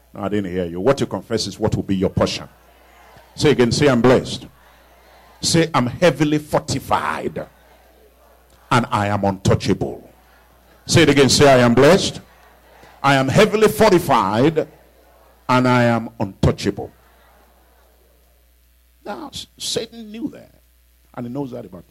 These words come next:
every one of us. As long as you're a child of God, he knows you are blessed.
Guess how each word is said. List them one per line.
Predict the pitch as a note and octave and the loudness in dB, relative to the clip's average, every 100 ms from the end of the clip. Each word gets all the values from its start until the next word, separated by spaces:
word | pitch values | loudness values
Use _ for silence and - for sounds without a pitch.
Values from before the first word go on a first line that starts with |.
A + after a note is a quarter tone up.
| _ | _
every | A2 G#2+ | -12 -10
one | G2 | -14
of | - - | -16 -20
us. | - - _ _ _ _ _ _ _ _ _ _ _ | -20 -20 _ _ _ _ _ _ _ _ _ _ _
As | - G#2+ | -10 -4
long | A2+ | -2
as | G2+ - | -2 -6
you're | F2 | -12
a | |
child | - E2 G2+ | -12 -14 -14
of | G#2 | -18
God, | - - _ _ _ _ _ _ _ _ | -20 -20 _ _ _ _ _ _ _ _
he | F#2+ | -4
knows | G2+ A#2 G#2 | 2 2 4
you | G#2 | 0
are | |
blessed. | E2 B2+ F3+ - | 0 0 0 -4